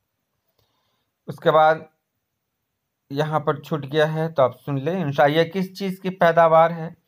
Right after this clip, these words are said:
तो इंशाइया शिगुफ्ता मूड की पैदावार है। उसके बाद आगे है, वज़ीर आगा की पैदाइश कहाँ हुई थी?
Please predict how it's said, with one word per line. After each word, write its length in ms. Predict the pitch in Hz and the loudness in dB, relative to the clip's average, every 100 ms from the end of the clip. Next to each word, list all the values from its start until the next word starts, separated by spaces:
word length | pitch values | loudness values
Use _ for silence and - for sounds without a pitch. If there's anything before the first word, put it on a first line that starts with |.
| _ _ _ - | _ _ _ -6
तो 80 | 135 | -4
इंशाइया 460 | 139 151 147 170 180 | 0 2 2 0 -4
शिगुफ्ता 640 | - 139 135 - - 170 | -6 -6 -4 -4 0 0
मूड 300 | 147 135 120 | 0 -2 -4
की 220 | - 170 180 180 | -8 -10 -10 -2
पैदावार 580 | 131 117 120 107 107 110 | 2 4 4 4 2 0
है। 240 | 135 117 - - _ _ _ _ _ _ _ _ _ _ _ _ _ _ _ 135 | -2 -4 -4 -10 _ _ _ _ _ _ _ _ _ _ _ _ _ _ _ -14
उसके 180 | - 139 | -6 2
बाद 360 | 139 151 160 - - | 2 2 -2 -16 -4
आगे 240 | 117 120 139 | -2 -2 -4
है, 340 | 139 151 - _ _ _ _ _ _ _ _ _ _ _ _ _ _ _ _ _ _ _ _ _ - | -6 -10 -14 _ _ _ _ _ _ _ _ _ _ _ _ _ _ _ _ _ _ _ _ _ -8
वज़ीर 440 | 135 151 147 202 190 | 0 0 0 -2 0
आगा 400 | 165 151 160 180 | 2 4 4 2
की 140 | 180 185 | 0 -2
पैदाइश 600 | 165 143 135 143 175 - - - _ _ | 2 4 4 4 0 -10 -18 -20 _ _
कहाँ 320 | 139 156 156 160 | -4 0 0 0
हुई 260 | 156 135 117 | -2 -4 -6
थी? 200 | 127 | -8